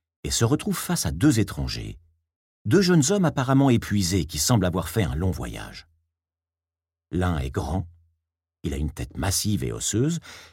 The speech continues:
qu'il tient penchée vers l'avant, comme si elle était trop lourde à soutenir. Ses habits sont de bonne qualité, mais tachés et fripés. L'autre porte des guenilles de paysan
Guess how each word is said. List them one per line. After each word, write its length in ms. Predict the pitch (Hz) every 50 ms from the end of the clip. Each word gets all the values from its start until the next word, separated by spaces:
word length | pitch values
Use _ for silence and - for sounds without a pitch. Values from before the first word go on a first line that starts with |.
| _ _ -
qu'il 140 | - 107
tient 180 | 98 - 196 196
penchée 380 | 185 - 170 147 - - 156 120
vers 180 | 120 110 110
l'avant, 360 | 107 104 101 90 101 95 - - _ _ _ _ _ _
comme 200 | - 196 190 196
si 200 | 180 - - 170
elle 100 | 151 135
était 280 | 135 131 131 156 147 -
trop 260 | - - 104 107 104
lourde 520 | 98 110 123 117 90 71 67 65 62 - - _ _
à 80 | - 78
soutenir. 680 | - - - - 64 58 53 50 50 - - - _ _ _ _ _ _ _ _ _ _ _ _ _ _ _ _ _ _ _ _ _ _ _ _ -
Ses 220 | - 78 76 78
habits 220 | 78 69 95 92
sont 140 | 90 - 87
de 120 | 80 90 78
bonne 180 | 90 87 87
qualité, 460 | 90 92 82 87 85 - - 76 76
mais 180 | 87 98 95 92 - _ _ _ _ _ _ _ -
tachés 440 | - 180 170 - - - 185 202 _ _ _
et 80 | - -
fripés. 500 | - - - 104 - - - - - _ _ _ _ _ _ _ _ _ _ _ _ _ _ _ _ _ _ _ _ _ -
L'autre 380 | 117 117 156 214 226 - 147
porte 260 | - - 180 190 - 139
des 140 | 117 113 104
guenilles 300 | 107 120 113 120 120 107
de 100 | 92 92
paysan 540 | 87 101 90 82 78 78 71 76 69 62